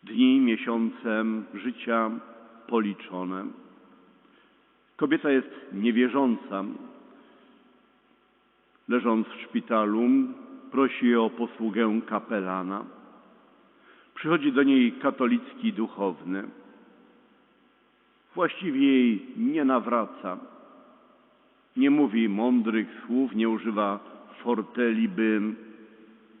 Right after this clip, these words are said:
pokazać jej prawdziwego Boga.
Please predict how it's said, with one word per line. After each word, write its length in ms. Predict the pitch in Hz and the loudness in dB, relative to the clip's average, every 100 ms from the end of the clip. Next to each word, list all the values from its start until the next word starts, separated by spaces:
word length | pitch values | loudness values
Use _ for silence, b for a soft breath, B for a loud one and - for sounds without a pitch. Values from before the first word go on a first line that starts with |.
| _ _ _ - | _ _ _ -4
pokazać 580 | 127 127 113 110 107 113 | -4 0 0 0 -4 2
jej 320 | 113 110 104 - - - | 4 2 0 -8 -20 -6
prawdziwego 760 | 110 104 95 101 98 104 101 92 | -2 -2 -4 -6 -2 -2 -2 -4
Boga. 540 | 87 87 78 95 - | -4 -6 -6 -10 -10